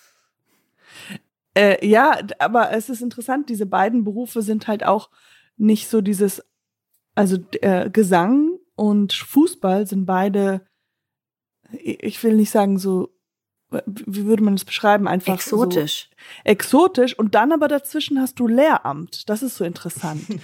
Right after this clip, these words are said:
Speaker 2: <laughs>
Speaker 1: Weil Lehramt ist ja sehr geradlinig und, und, ähm,
Speaker 2: <laughs>
Speaker 1: sicher.
Speaker 2: Ja.
Speaker 1: Und Gesang hat ja auch, es ist beides, die anderen sind ja sehr exotisch und sehr auf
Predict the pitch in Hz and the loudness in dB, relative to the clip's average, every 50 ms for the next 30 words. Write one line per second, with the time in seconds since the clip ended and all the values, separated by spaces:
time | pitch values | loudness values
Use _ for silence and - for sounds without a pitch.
0 | - 214 170 - - - - 190 190 190 202 240 262 226 269 311 330 - - 294 | -10 -10 -12 -12 -6 0 2 4 4 4 4 4 4 2 2 0 -2 -4 -6 -8
1 | - - 294 277 262 226 214 233 233 247 262 262 269 269 269 254 - _ _ _ | -8 -8 -6 -6 -6 -4 -2 -2 0 2 2 2 0 0 -2 -6 -10 _ _ _
2 | _ _ _ _ _ - - 202 190 185 202 - - - 302 320 311 302 302 320 | _ _ _ _ _ -10 -4 -2 0 2 2 0 0 0 0 0 0 0 0 -2
3 | 349 359 359 - - 214 214 214 196 - - - 208 208 208 208 202 - - - | -2 -4 -4 -4 -4 -2 -2 -2 -4 -6 -8 -8 -6 -4 -4 -6 -8 -10 -10 -8
4 | - 202 196 196 196 196 196 240 220 185 - 254 233 247 - - 349 349 370 - | -6 -4 -4 -2 -2 -2 0 0 -2 -2 2 2 2 4 4 4 2 2 2 0
5 | 185 170 - _ _ _ _ _ _ _ _ _ _ 240 254 240 214 - 233 202 | -2 -6 -8 _ _ _ _ _ _ _ _ _ _ 2 2 2 2 0 -2 0
6 | 202 208 202 226 277 311 320 311 277 269 - 262 240 226 220 - - - 208 208 | 2 2 2 4 2 2 2 0 0 -2 0 0 0 0 0 -4 -6 -8 -8 -8
7 | 202 - 208 - - - 240 - 208 190 208 233 240 233 - - - 240 202 226 | -10 -10 -10 -8 -8 -8 -2 2 2 2 2 2 0 -4 -8 -10 -14 -8 -6 -4
8 | 196 170 226 254 277 269 269 262 233 233 233 220 233 214 208 208 202 208 190 180 | -2 0 0 0 0 0 0 -2 -2 -4 -4 -2 -2 -2 0 0 -2 -2 -2 0
9 | 202 220 220 247 220 220 202 196 180 - 208 202 202 - - 196 190 - | 0 0 0 0 -2 0 -2 -4 0 2 2 4 4 4 2 0 -2 -4